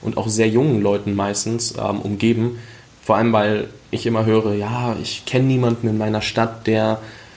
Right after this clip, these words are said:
irgendwie auch in diese Richtung denkt.“ Ja, aber das ist Bullshit. Du musst dir die Leute nur suchen. Du musst dich halt wirklich mal drauf fokussieren, wo gehen die Leute denn hin? Und das sind zum Beispiel solche Community-Treffen, wie Lukas sie macht. Ähm, deswegen kann ich da nur empfehlen, auf jeden Fall mal vorbeizuschauen.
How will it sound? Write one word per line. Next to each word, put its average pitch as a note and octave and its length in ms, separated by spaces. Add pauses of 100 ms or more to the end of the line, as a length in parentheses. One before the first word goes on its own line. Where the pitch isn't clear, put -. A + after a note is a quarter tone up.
(220)
irgendwie A2 640 (380)
auch A#2 280
in A#2 80
diese A2 240
Richtung A2+ 320
denkt.“ G2 380 (240)
Ja, G#2 160
aber A#2 160
das A2 140
ist A2 100
Bullshit. B2 400
Du F2 40
musst F#2+ 220
dir G2 80
die G2+ 80
Leute G2+ 280
nur G2+ 160
suchen. A2+ 300 (120)
Du G2+ 100
musst - 240
dich A2+ 140
halt G#2 140
wirklich A#2 200
mal G#2+ 120
drauf G#2 140
fokussieren, A2+ 460
wo G2+ 60
gehen A2 240
die A2 80
Leute G#2 300
denn G2 120
hin? A#2 220
Und G2+ 220
das G#2 100
sind D#3 160
zum A2+ 140
Beispiel G2 280
solche G2+ 220
Community-Treffen, G#2 840
wie G2+ 60
Lukas G2+ 380
sie - 60
macht. G#2 240 (540)
Ähm, F#2+ 200
deswegen G#2 420
kann G#2+ 160
ich G#2 100
da G#2 160
nur G#2+ 140
empfehlen, G#2 600 (180)
auf - 180
jeden G#2 160
Fall G2+ 140
mal G2+ 140
vorbeizuschauen. G2 800